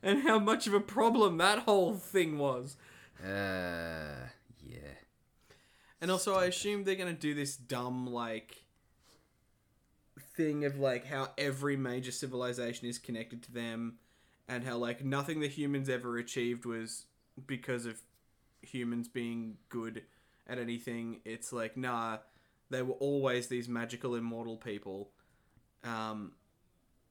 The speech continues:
Speaker 1: and, yeah, like, ugh,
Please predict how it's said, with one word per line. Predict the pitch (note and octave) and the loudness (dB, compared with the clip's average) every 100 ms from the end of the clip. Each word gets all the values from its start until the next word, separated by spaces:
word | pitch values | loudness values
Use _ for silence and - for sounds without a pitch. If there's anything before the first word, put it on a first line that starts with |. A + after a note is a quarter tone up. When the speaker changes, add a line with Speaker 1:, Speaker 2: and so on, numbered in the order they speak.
| _ _ _ _ _ _ _ _ - | _ _ _ _ _ _ _ _ -10
Speaker 1:
and, | C#3 C3 B2+ A#2+ - | -6 -4 -2 -4 -2
yeah, | C3 A#2 A2 | -2 -2 -4
like, | A#2 A#2 A2 - _ _ _ _ _ _ _ _ _ _ _ _ - | -4 -4 -6 -12 _ _ _ _ _ _ _ _ _ _ _ _ -14
ugh, | B2+ B2+ | -12 -10